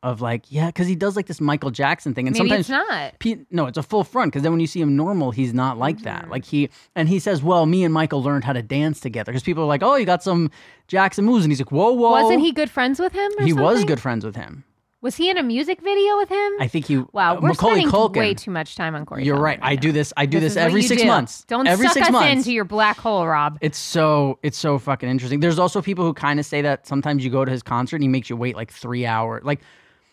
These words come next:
Speaker 1: here's the thing. I think, you know how they say, like, "Oh, doors open at six," like, uh, at a big
Speaker 2: Well,
Speaker 1: concert.
Speaker 2: if he comes out three hours later and people are still standing there, then it's your fault, people.
Speaker 1: A, a hundred
Speaker 2: You're feeding the
Speaker 1: percent.
Speaker 2: beast.
Speaker 1: But here's the problem.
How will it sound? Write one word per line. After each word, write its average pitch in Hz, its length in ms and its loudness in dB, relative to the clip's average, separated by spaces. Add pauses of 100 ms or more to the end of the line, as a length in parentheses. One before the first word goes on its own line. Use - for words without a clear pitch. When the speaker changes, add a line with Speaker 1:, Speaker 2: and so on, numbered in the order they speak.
(180)
Speaker 1:
here's 226 180 0
the 214 60 0
thing. 185 160 -2
I 147 60 0
think, 175 180 -4
you 180 60 -2
know 196 80 0
how 208 80 0
they 190 120 0
say, 180 180 -4
like, 151 200 -2
"Oh, 180 80 2
doors 180 340 0
open 196 240 0
at 170 200 -4
six," - 720 -4 (560)
like, 151 260 -2 (140)
uh, 151 160 -16
at 151 160 -2
a 151 240 -2
big 190 200 0
Speaker 2:
Well, 202 280 4
Speaker 1:
concert. 160 400 2
Speaker 2:
if 320 100 0
he 349 140 -2
comes 381 360 0
out 427 240 2
three 302 220 0
hours 277 320 2
later 240 380 0
and 214 200 -2
people 254 300 -6
are 247 100 -2
still 233 280 -8
standing 240 480 -4
there, 320 260 2
then 247 260 -4
it's 220 200 -8
your 208 120 -2
fault, 160 300 -2
people. 156 460 -8 (420)
Speaker 1:
A, 156 180 0
a 147 100 2
hundred 208 340 2
Speaker 2:
You're 196 80 -2
feeding - 100 0
the - 60 2
Speaker 1:
percent. 160 200 2
Speaker 2:
beast. 156 380 -10
Speaker 1:
But 175 160 2
here's 202 240 2
the 185 80 -4
problem. 175 540 0